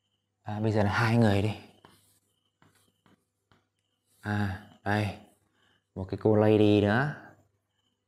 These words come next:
Ok. Rồi, mặc đầm cho giống con gái nhỉ. Ok. Rồi.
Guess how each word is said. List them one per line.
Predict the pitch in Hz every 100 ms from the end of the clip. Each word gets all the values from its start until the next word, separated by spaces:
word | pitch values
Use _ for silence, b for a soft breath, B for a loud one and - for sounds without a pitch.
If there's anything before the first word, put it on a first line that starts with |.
| -
Ok. | 98 95 98 98 98 - _ _ _ _ _ _ _
Rồi, | 95 87 98
mặc | 95 92
đầm | 92 92 87
cho | 98
giống | 98
con | 107 107
gái | 98 98 120
nhỉ. | 101 90 - - - _ _ _ _ _ _ _ _ -
Ok. | 107 98 101 98 98 - _ _ _ _ - _ _ _ _ _ _ _ _ _ _ _ - _ _ _ _ _ _ _ _ _ _ _ _ -
Rồi. | 101